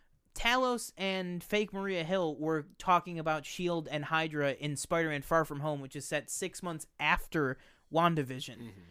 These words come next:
Speaker 1: So clearly shield is still around in some capacity. Like, it's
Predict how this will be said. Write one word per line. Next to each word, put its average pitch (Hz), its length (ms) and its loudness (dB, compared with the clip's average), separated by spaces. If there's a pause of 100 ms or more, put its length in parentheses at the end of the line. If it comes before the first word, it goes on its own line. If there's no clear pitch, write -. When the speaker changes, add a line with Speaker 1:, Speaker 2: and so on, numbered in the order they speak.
(100)
Speaker 1:
So 180 160 2
clearly 247 440 -4
shield 202 440 0
is 160 100 -2
still 185 300 0
around 160 560 2 (420)
in 175 160 -2
some 175 340 0
capacity. 143 680 -6
Like, 143 260 0
it's - 380 -4